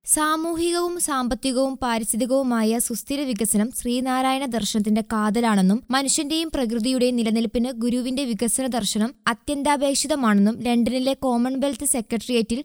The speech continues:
എൻവയൺമെന്റൽ പോളിസി കൺസൾട്ടന്റും സംസ്ഥാന സർക്കാർ സുസ്ഥിര വികസന ഉപദേഷ്ടാവുമായിരുന്ന ഡോക്ടർ കെ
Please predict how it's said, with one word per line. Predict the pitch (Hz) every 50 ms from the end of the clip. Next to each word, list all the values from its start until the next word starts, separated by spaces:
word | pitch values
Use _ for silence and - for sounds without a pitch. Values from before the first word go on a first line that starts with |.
| - _
എൻവയൺമെന്റൽ | - 247 269 277 285 277 302 302 311 311 311 302 311 302 285 302 320 330 -
പോളിസി | - 262 233 233 233 240 214 - 294 302
കൺസൾട്ടന്റും | - - 262 233 220 - 240 214 - 233 226 214 226 240 294 - _ - -
സംസ്ഥാന | 269 254 262 240 - - 311 311
സർക്കാർ | 339 - 330 254 214 - 240 240 247
സുസ്ഥിര | 247 - 233 214 - 269 269
വികസന | 285 262 247 214 233 220 - 233 - -
ഉപദേഷ്ടാവുമായിരുന്ന | 233 208 220 208 233 226 214 - 247 240 247 247 233 226 208 196 185 208 226
ഡോക്ടർ | 214 226 220 214 - - 262 262 240
കെ | - 262 240